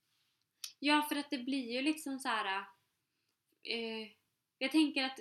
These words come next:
det, det blir så tydligt när man pratar typ med sina föräldrar eller liksom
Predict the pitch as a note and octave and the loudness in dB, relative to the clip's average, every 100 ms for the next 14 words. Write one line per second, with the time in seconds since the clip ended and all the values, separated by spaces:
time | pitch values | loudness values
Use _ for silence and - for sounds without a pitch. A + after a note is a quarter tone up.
0 | - A3+ B3+ B3 A#3+ A#3 - _ _ B3 | -12 -6 -2 0 0 -2 -8 _ _ -10
1 | B3 B3+ C#4 C4 A#3 B3 C4+ C4+ C#4 B3 | -8 -6 -4 -2 -2 -4 -4 -4 0 2
2 | - - G3 - F#3+ F#3 F#3+ F#3 F3+ F#3 | 0 -4 -12 -10 -10 -10 -8 -6 -6 -8
3 | - F#3 F3+ G#3+ G#3 G3 F#3 F3+ F#3+ F#3+ | -12 -14 -10 -8 -6 -6 -8 -10 -6 -6
4 | F#3+ F3+ F3+ F3 F3 E3+ F#3 F3 | -6 -6 -6 -6 -6 -8 -10 -12